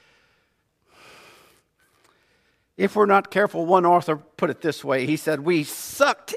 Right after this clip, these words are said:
in sin as naturally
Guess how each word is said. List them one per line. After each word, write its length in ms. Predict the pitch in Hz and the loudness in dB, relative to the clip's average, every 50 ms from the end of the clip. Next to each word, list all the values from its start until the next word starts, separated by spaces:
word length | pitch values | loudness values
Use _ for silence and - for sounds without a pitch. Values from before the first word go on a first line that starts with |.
| - | -4
in 360 | - 208 202 190 180 160 147 143 | 0 0 2 2 2 0 -2 -4
sin 760 | - - - - 269 254 220 185 180 156 143 139 135 123 120 - - - _ _ _ _ _ _ _ - | -8 -12 -10 -8 -6 -4 -2 -2 -2 -2 -2 -2 -2 -2 -4 -6 -12 -20 _ _ _ _ _ _ _ 6
as 320 | 185 196 190 180 135 143 | 8 8 8 8 6 0
naturally 1040 | 160 175 185 208 233 277 311 311 - - - 269 269 269 285 285 277 277 285 247 | -2 2 4 6 6 6 6 4 0 -4 -8 -6 -2 -2 -2 -2 -2 -4 -6 -8